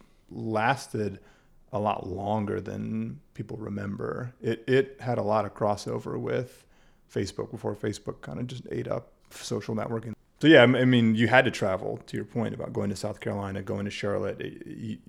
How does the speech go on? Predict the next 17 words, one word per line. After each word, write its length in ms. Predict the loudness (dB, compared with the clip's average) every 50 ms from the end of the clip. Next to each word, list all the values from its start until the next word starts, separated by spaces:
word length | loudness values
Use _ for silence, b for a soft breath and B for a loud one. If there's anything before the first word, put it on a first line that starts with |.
| -16 -14 -8
to 120 | -4 -4
get 220 | -2 2 2 4 4
a 80 | 6
name 260 | 4 4 4 2 2 0
for 80 | -2
yourself, 520 | -4 -4 -6 -6 -4 -4 -4 -6 -6 -8 -8
you 60 | -6
had 180 | -6 -6 -6
to 40 | -8
be 180 | -10 -8 -8 -8
in 80 | -8 -10
front 240 | -10 -8 -8 -8 -8
of 80 | -8
people. 260 | -10 -12 -12 -10 -12
You 140 | -12 -12 -12
couldn't 280 | -10 -10 -10 -10 -8 -10
really 380 | -8 -8 -6 -6 -6 -8 -8